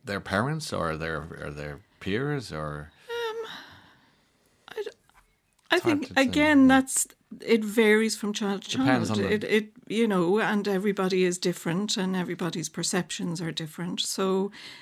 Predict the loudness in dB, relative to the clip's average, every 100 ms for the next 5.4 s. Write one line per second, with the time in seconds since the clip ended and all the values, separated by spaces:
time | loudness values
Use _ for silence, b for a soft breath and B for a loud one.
0 | B 0 2 4 2 -2 -8 _ -4 0
1 | 4 4 4 2 2 0 2 2 2 2
2 | 4 6 6 6 4 4 -2 -2 -4 -4
3 | -2 -2 0 0 0 -2 -2 0 2 2
4 | 2 2 2 2 B B B B 0 4
5 | 4 2 0